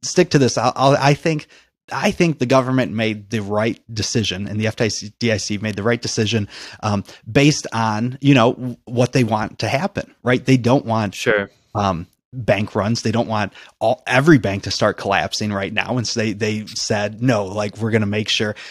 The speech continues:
Speaker 1: I, I don't know, maybe they could have done it slightly differently. Maybe they said, "Hey, up to a million dollars instead of two hundred fifty thousand," or up to, you know, something else. But, but they did say, they said everything. And so they want people to,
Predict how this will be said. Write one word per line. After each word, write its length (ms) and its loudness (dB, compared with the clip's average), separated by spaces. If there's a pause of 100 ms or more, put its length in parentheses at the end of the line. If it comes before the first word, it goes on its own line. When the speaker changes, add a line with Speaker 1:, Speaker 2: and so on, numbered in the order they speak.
(140)
Speaker 1:
I, 180 0
I 200 2
don't 120 -2
know, 120 -4
maybe 180 4
they 80 2
could 140 -4
have 100 2
done 140 -2
it 60 -8
slightly 300 -6
differently. 440 -10
Maybe 240 -4
they 100 -4
said, 260 -4
"Hey, 240 -4 (380)
up 180 -4
to 300 0
a 80 -2
million 340 4
dollars 380 -4
instead 220 -8
of 80 -16
two 120 -2
hundred 200 -4
fifty 240 -10
thousand," 340 -12
or 160 0
up 160 -2
to, 220 -4 (280)
you 140 4
know, 140 0 (240)
something 360 2
else. 280 -2
But, 260 0
but 140 -2
they 100 4
did 220 0
say, 100 -2
they 140 -2
said 240 -6
everything. 480 -6
And 100 -2
so 300 2 (260)
they 280 4
want 540 -2 (140)
people 320 0
to, 500 -2